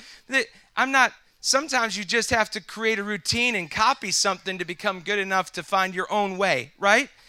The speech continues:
And I get that. And that's a part of our development. But it's also something that has to be said. Hey, you've got a song to sing. You got a place from which you write.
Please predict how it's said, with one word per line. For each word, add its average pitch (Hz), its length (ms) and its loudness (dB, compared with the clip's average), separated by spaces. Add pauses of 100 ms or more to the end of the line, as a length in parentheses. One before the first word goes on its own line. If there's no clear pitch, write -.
(100)
And 233 120 -4
I 262 100 0
get 254 300 -2
that. 131 240 -4 (300)
And 220 100 -4
that's 254 200 0
a 247 60 -8
part 247 240 -4
of 226 100 -6
our 233 120 0
development. 208 640 -6 (360)
But 240 100 -2
it's 240 160 -2
also 262 560 2 (160)
something 254 400 -2
that 226 120 -8
has 233 240 -2
to 220 60 -12
be 214 120 -8
said. 254 400 2 (220)
Hey, 254 260 0 (100)
you've 311 260 2
got 277 220 6
a 196 80 0
song 262 480 2
to 254 100 -2
sing. 190 540 0
You 247 180 -4
got 285 240 4
a 240 120 0 (100)
place 262 500 2
from 240 240 -2
which 240 280 -2
you 214 140 -6
write. 170 440 2